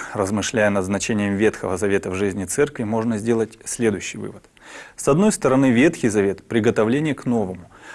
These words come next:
Так что, по слову апостола, закон был для нас детоводителем ко Христу, то есть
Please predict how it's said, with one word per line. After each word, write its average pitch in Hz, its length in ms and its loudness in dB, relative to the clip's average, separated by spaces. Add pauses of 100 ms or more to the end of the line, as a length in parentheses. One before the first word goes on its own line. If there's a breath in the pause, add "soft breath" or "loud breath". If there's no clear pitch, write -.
(140 loud breath)
Так 139 180 2
что, - 160 0
по 127 100 0
слову 123 320 4
апостола, 127 640 2
закон 143 640 2 (160)
был 123 320 4
для 113 180 2
нас 101 360 -2
детоводителем 127 800 0
ко 139 120 -12
Христу, - 340 -4
то 147 160 2
есть 143 180 2